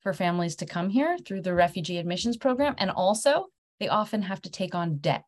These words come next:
to do so. That debt is held <laughs> by the resettlement agency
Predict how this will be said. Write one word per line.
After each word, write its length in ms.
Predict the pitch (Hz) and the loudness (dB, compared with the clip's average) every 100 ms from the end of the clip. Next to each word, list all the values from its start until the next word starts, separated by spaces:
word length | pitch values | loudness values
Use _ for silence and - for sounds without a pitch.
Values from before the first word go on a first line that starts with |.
| - | -8
to 100 | 160 | -6
do 160 | 165 | -6
so. 340 | 156 - - - _ _ _ _ _ | -8 -8 -10 -14 _ _ _ _ _
That 320 | 165 185 180 151 | 2 2 2 4
debt 280 | 175 277 - _ - | 6 4 -2 _ -8
is 180 | 185 - | -6 0
held 320 | 175 202 226 220 - | 2 4 4 0 -6
<laughs> 80 | 170 | -6
by 500 | 190 175 170 180 - - | 2 4 4 0 -10 -8
the 100 | 202 | -4
resettlement 540 | 180 175 180 175 170 123 | -2 2 4 4 2 -2
agency 540 | 139 156 151 147 147 | -4 -6 -6 -4 -4